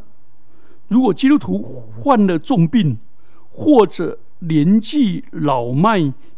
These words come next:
体弱衰退、步向死亡，那耶稣基督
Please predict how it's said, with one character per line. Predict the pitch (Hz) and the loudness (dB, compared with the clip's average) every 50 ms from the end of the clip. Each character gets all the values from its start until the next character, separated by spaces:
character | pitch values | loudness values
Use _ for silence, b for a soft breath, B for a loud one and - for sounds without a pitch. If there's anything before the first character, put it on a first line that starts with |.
| - - - | -12 -10 -8
体 | - - 180 160 147 135 131 131 | -4 -2 0 0 0 0 -2 -4
弱 | 135 147 233 240 208 170 151 143 | -2 0 0 2 2 2 2 0
衰 | - - - 220 196 196 202 | -4 -4 -2 0 0 0 -2
退、 | 190 - - 208 170 - - - - - - - - - - - - - - - - - | -2 -2 0 0 0 -2 -4 -8 -12 -12 -12 -12 -12 -12 -12 -12 -12 -12 -12 -12 -2 4
步 | 311 285 262 214 170 160 | 6 6 6 6 4 2
向 | - - 240 196 165 143 | 2 2 2 4 4 2
死 | 131 - - - 143 | 2 0 -4 -4 -4
亡， | 131 131 123 120 127 135 170 214 - - - - - - - - b b b b b b b b b - | -2 -2 -2 -2 -2 -2 -2 -2 -4 -6 -10 -12 -12 -12 -12 -12 b b b b b b b b b 0
那 | 233 214 214 - - - - - - - - - - - | 0 0 0 -2 -4 -10 -12 -12 -12 -12 -12 -8 -2 2
耶 | 285 277 294 | 4 4 4
稣 | 247 - 277 262 | 2 0 0 0
基 | 220 - 247 | 0 0 0
督 | 214 247 240 254 311 403 | 0 2 2 0 0 -2